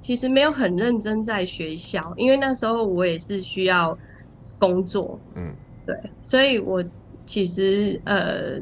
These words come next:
Speaker 1: 在，诶，去学校的时间，就是有时候也是蛮，蛮，我觉得啦，老师应该也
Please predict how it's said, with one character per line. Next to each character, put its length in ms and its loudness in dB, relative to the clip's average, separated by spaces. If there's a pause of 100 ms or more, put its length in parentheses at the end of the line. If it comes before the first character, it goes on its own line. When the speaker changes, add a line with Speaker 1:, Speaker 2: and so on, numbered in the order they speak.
Speaker 1:
在， 240 4 (520)
诶， 220 -2
去 260 4
学 280 4
校 320 2
的 480 -2
时 440 0
间， 300 4 (420)
就 140 0
是 140 -2
有 140 2
时 140 -2
候 220 4
也 140 -2
是 160 -2
蛮， 260 2 (760)
蛮， 240 0 (280)
我 140 6
觉 200 4
得 160 6
啦， 260 2
老 140 -4
师 180 -4
应 100 -2
该 180 0
也 140 0